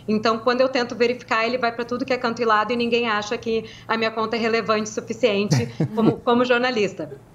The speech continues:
Speaker 1: Tudo bem, faz parte. Mas, enfim, ah, então agora com essa questão do selo pago, eles vão ter que ter alguma coisa que vai funcionar pra diferentes países, né? Porque até a lei da, na Europa é diferente, eles já tão mudando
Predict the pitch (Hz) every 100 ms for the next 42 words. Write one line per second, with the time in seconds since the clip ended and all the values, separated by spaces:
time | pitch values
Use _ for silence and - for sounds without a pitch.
0 | - - - - 330 277 196 214 214 180
1 | 175 - - - - 233 254 277 277 247
2 | 196 190 226 226 226 240 262 262 269 262
3 | 277 262 254 277 302 294 285 320 311 -
4 | 262 262 220 302 - - 247 254 - -
5 | 233 208 190 147 151 151 - - 214 220
6 | 226 233 254 247 - 269 240 262 233 311
7 | - 240 233 240 269 247 226 247 247 233
8 | 226 247 - 254 254 - 320 277 233 180
9 | 190 185 - 202 214 214 233 - - 208
10 | 214 214 202 254 214 196 185 180 165 160
11 | 190 185 185 185 185 233 220 190 - 190
12 | 185 220 208 180 202 196 202 233 233 202
13 | 196 202